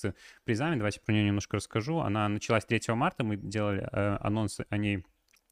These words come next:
в нашем Телеграме, она будет продолжаться до двадцать четвертого марта. Здесь у нас в награде, э, сто мистери-боксов для комьюнити и пятьсот уникальных вестов. Немножко расскажу про это подробнее.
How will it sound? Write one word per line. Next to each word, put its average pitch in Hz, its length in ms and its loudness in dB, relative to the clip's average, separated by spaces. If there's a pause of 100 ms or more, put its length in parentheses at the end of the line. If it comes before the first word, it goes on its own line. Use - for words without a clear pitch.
(100)
в 120 60 -2
нашем 110 240 0
Телеграме, 135 400 0
она 104 140 0
будет 110 160 -6
продолжаться 104 420 -2
до 101 180 -2 (300)
двадцать 104 220 2
четвертого 151 400 0
марта. 123 360 0
Здесь 117 280 -2
у - 20 0
нас - 260 -6
в 110 200 -4
награде, 110 640 0 (100)
э, 95 480 0
сто - 280 0
мистери-боксов 117 720 -2
для 101 200 0
комьюнити 123 500 -2
и 98 40 -2
пятьсот 101 300 -2
уникальных 101 440 2
вестов. - 300 -2
Немножко 104 300 -6
расскажу 101 280 -6
про 95 120 -6
это - 120 -12
подробнее. 123 500 0